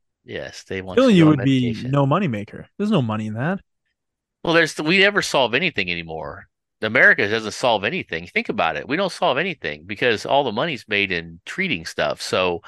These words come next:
Speaker 1: you know, homeless problem, it's manageable. Keep giving me more money. I will manage it. I won't solve it. Oh, hell no, I won't solve it 'cause then I won't have a job. But I will manage the problem. And then I'll keep crying to you about how much we need more money.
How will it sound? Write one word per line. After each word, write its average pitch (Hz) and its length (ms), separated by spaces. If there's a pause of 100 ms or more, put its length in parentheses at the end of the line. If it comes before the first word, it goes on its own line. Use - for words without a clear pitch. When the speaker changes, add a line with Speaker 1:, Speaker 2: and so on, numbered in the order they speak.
(320)
Speaker 1:
you 143 120
know, 87 160 (260)
homeless 147 380
problem, 247 460 (800)
it's - 240
manageable. 92 880 (100)
Keep 202 200
giving 196 220
me 180 120
more 170 200
money. 139 460
I 101 160
will 87 220
manage 92 480
it. 76 80
I 92 80
won't 240 220
solve 330 360
it. 233 220 (340)
Oh, 269 420
hell 226 280
no, 170 140
I 147 80
won't 143 180
solve 139 300
it 107 80
'cause 101 100
then 139 140
I - 20
won't 117 220
have 104 100
a 87 80
job. 85 480
But 107 160
I 185 160
will 104 200
manage 98 640
the 90 80
problem. 82 500 (380)
And 110 120
then 123 80
I'll 117 120
keep - 260
crying 117 520
to 95 100
you 82 260 (380)
about 95 340
how 107 180
much 95 280
we 90 80
need 87 180
more 85 180
money. 82 400